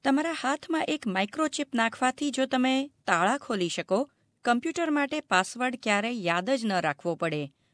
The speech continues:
આમ જ લોગિન કરી શકાય. ઓફિસમાં પ્રિન્ટર સામે ઊભા રહો, હાથ મૂકો, પ્રિન્ટ કમાન્ડ આપો અને કામ થઈ જાય.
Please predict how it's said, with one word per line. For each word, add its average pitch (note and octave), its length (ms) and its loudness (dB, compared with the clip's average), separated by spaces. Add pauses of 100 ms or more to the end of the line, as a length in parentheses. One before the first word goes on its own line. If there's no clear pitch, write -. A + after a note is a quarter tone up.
(120)
આમ C4+ 220 6
જ C#4 100 -2
લોગિન F#3+ 380 2
કરી E3 200 0
શકાય. D#3 460 -2 (500)
ઓફિસમાં C#4+ 520 2
પ્રિન્ટર G3 400 0
સામે A#3 300 -2
ઊભા F#3+ 320 0
રહો, C#4 240 0 (320)
હાથ C4 260 4
મૂકો, C#4+ 340 2
પ્રિન્ટ A#3 420 -2
કમાન્ડ A#3 400 4
આપો C4 380 2 (320)
અને C#4+ 180 4
કામ G3 360 4
થઈ F3+ 220 0
જાય. D3 300 0